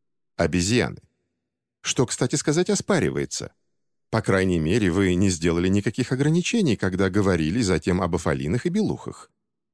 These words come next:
Или я что-то не так поняла?» «В этом случае и не нужно ничего ограничивать», досадливо ответил Эннвек. «Что животные узнают себя, доказано. Некоторые испытания дают основание предполагать это, да.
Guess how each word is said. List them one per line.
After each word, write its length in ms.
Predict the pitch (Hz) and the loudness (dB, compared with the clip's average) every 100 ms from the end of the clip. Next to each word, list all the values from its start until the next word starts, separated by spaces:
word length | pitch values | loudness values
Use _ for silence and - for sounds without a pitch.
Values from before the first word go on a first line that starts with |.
| _ | _
Или 180 | 185 208 | 0 2
я 160 | 220 202 | 2 2
что-то 340 | - 214 214 | 0 0 2
не 140 | 208 | 2
так 280 | 208 185 - | 2 -2 0
поняла?» 480 | - 185 175 73 67 _ _ _ _ _ _ _ _ | 0 2 2 0 -6 _ _ _ _ _ _ _ _
«В 140 | - 90 | 0 2
этом 220 | 87 90 | 2 0
случае 400 | - 107 - 95 | 0 0 2 2
и 100 | 107 | 2
не 140 | 98 90 | 2 2
нужно 320 | 98 107 104 | 2 2 2
ничего 380 | 87 - 73 71 | 2 0 -2 -2
ограничивать», 680 | 82 92 62 62 58 - _ _ _ - | 0 -2 -2 -6 -10 -14 _ _ _ -4
досадливо 580 | 82 - 78 90 90 78 | -4 -2 -2 -2 -2 -2
ответил 420 | - 71 76 67 | -4 -6 -6 -6
Эннвек. 480 | 71 64 58 - _ _ _ _ _ _ - | -6 -6 -8 -14 _ _ _ _ _ _ -10
«Что 180 | - 113 | 0 2
животные 540 | 107 104 104 101 98 | 2 2 2 2 2
узнают 520 | 110 90 87 76 139 | 2 2 0 0 0
себя, 260 | - 78 69 | -2 -2 0
доказано. 580 | 82 - 147 62 53 - _ _ _ _ _ _ - | 0 0 -2 -2 -8 -14 _ _ _ _ _ _ 0
Некоторые 640 | 101 101 110 98 98 95 | 2 2 0 2 2 0
испытания 560 | 95 - 76 76 80 139 | -2 -4 -4 -2 -2 0
дают 220 | 127 104 | 0 0
основание 500 | - 87 73 82 98 | 0 0 0 0 0
предполагать 680 | 107 - 123 160 170 92 127 | -2 -2 -2 -2 -2 -4 -6
это, 180 | - 123 | -8 -6
да. 220 | 98 | -6